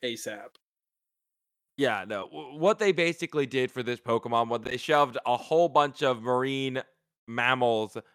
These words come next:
Speaker 2: from cold climates into a blender and hit puree, and we got this beautiful creature. I mean, again, it's a good design. It's pretty. It's got fun little moves. But I hate the name,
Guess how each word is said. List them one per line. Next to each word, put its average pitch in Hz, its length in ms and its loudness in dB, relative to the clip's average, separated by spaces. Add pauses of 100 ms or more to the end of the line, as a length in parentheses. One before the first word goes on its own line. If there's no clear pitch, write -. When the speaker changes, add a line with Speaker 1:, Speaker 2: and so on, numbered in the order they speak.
(140)
Speaker 2:
from 127 160 2
cold 131 380 0
climates 127 560 -2
into 131 240 -2
a 120 40 0
blender 117 440 0
and 107 80 -8
hit 123 180 -8
puree, 110 580 -2 (220)
and 123 120 -2
we 127 100 0
got 120 240 4
this 117 120 -4
beautiful 110 440 -6
creature. 92 480 -14 (240)
I 180 60 8
mean, 190 80 8
again, 165 260 4 (320)
it's 165 200 0
a 135 80 -2
good 175 280 4
design. 156 500 2 (400)
It's 131 200 -2
pretty. 156 500 0 (280)
It's 139 140 -4
got 127 260 0
fun 196 360 4
little 180 220 2
moves. 170 440 2 (720)
But - 80 -14
I - 40 -14
hate 151 260 -6
the 151 80 -6
name, 117 340 -6